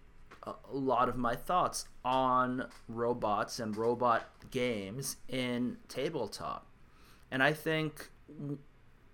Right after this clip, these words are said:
what about, when I think about the future and the possibility of new games to come in, into the space. Now, there are smaller whatever games, things like, uh, uh, Ash Barker's, uh, Steel Rift is an indie game with robots, which is,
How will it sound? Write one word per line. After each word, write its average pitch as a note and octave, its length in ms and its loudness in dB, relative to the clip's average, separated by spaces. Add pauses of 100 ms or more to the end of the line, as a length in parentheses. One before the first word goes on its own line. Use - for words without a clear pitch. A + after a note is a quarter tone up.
(280)
what D3 440 4
about, B2+ 500 4
when D3+ 100 4
I D#3+ 40 6
think F#3 220 2
about C#3 460 6
the C3+ 80 -2
future G#2 720 -2
and B2 200 -2
the A#2+ 60 -4
possibility A#2+ 680 -2
of G#2+ 120 -6
new C#3 240 -2
games A2+ 340 -6
to G#2 80 -12
come G2 240 -10
in, F2+ 80 -12 (100)
into G#2 160 -10
the D#2 80 -14
space. C#2+ 480 -8
Now, B2+ 120 0
there C#3 200 4
are D#3 240 12
smaller B2 560 4
whatever G#2+ 320 0
games, B2+ 440 -2
things A#2 300 -4
like, G#2+ 240 -2
uh, G2+ 240 -2 (500)
uh, G#2+ 460 0
Ash A#2+ 240 2
Barker's, A#2 800 2
uh, G#2 160 -2
Steel B2 360 0
Rift A2 380 -2
is A2+ 80 -8
an G#2+ 100 -2
indie A#2+ 420 -2
game B2 380 -2
with B2 200 -4
robots, A#2+ 500 0
which A2+ 140 -6
is, A#2+ 280 -4